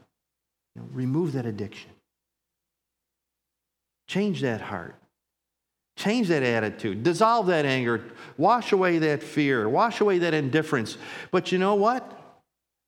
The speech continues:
I'm not sure those are the right prayers. Because the solution, family, is always found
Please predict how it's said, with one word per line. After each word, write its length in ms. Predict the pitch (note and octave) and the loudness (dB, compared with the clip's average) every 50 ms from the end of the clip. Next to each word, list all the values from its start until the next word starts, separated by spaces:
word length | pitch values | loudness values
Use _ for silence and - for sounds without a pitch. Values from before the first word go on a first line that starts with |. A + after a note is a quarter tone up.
| _ - | _ 0
I'm 160 | A3+ B3+ C4 | 2 2 2
not 180 | B3 A3 F#3+ | 2 2 0
sure 240 | - - - F#3 F3+ | -2 0 0 0 2
those 260 | E3+ F3+ F3+ F3+ E3+ | 2 2 2 2 0
are 60 | F#3 F3 | 0 0
the 140 | F3 F#3 | 2 2
right 260 | F3 F#3+ G3 F#3+ F#3 - | 2 2 2 0 0 0
prayers. 640 | - G#3+ A#3 C#4 C#4+ B3 C#3+ G#2+ F#2+ - - - - - - - _ _ _ _ _ _ _ _ _ _ _ _ _ _ _ _ _ _ _ _ _ _ _ _ _ _ _ _ _ _ _ _ _ _ _ _ _ _ _ _ _ - | 2 2 2 2 2 0 0 -2 -4 -8 -12 -14 -16 -20 -20 -20 _ _ _ _ _ _ _ _ _ _ _ _ _ _ _ _ _ _ _ _ _ _ _ _ _ _ _ _ _ _ _ _ _ _ _ _ _ _ _ _ _ -4
Because 300 | F3 E3 G#3+ G#3 F#3+ G#3 | -2 2 2 2 4 2
the 80 | G#3 | 0
solution, 920 | - - G#3 G3 G3+ A3 C4 D4+ C#4 - - G3+ F#3 F3+ F#3 G3+ G3 F#3 - - - - - - - - | 0 2 2 2 4 4 2 2 2 0 0 -2 0 0 0 0 -2 -4 -6 -10 -20 -20 -20 -20 -20 -4
family, 380 | - - G3 G3 G3+ G#3 G#3 G3+ | 0 2 2 4 4 2 2 4
is 180 | G3+ G3 F3 | 2 2 2
always 640 | F#3 - - F#3 A#3 C4+ D4+ D4+ C#4+ C4+ B3 A3 F#3+ - | 0 2 2 4 4 4 4 4 2 2 2 0 0 -2
found 580 | - - F#3+ F#3 F3+ E3+ F3 F#3 G3 G3+ F3 | -2 0 2 2 4 4 2 2 2 0 -2